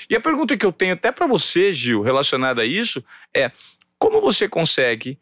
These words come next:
utilizar as vinte e quatro horas do seu dia consumindo conteúdo de tantas plataformas ao mesmo tempo?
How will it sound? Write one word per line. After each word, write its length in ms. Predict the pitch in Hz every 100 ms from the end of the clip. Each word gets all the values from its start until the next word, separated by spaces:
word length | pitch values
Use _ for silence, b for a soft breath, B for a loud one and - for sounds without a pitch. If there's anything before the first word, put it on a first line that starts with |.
| _ -
utilizar 460 | 147 156 123 120
as 80 | 120
vinte 220 | 117 180
e 40 | -
quatro 300 | 160 160 139
horas 260 | 123 117
do 120 | 117
seu 240 | 131 143 139
dia 440 | 110 113 123 165 - _
consumindo 640 | 156 180 - 151 147 143
conteúdo 560 | - 135 131 123 156 151
de 140 | 151
tantas 560 | - 277 330 254 190 -
plataformas 1200 | - 185 175 147 - - 135 147 147 156 - - -
ao 80 |
mesmo 300 | 151 139 139
tempo? 440 | 135 113 95 95